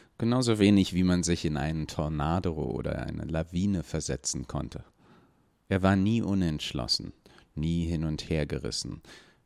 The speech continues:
stellte sich nie in Frage. Er war zufrieden mit seiner Gefolgschaft. Kein Zweifel, sie verhielten sich unwürdig und absurd,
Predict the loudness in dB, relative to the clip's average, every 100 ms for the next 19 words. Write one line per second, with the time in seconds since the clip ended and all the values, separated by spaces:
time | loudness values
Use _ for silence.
0 | _ -4 -4 -2 -4 -4 -4 -2 -2 -4
1 | -8 -8 -6 -8 -12 -16 -20 _ _ _
2 | _ _ _ _ 6 6 6 4 4 4
3 | 2 4 2 2 0 2 0 -2 2 0
4 | 0 -4 -4 -6 -20 _ _ _ 2 4
5 | 4 4 4 4 0 0 -2 0 2 2
6 | 2 -2 -4 -4 -10 _ 2 4 2 0
7 | 0 -4 -8 -12 -10 -10 -12 -8 -6 -2
8 | 2 2 2 0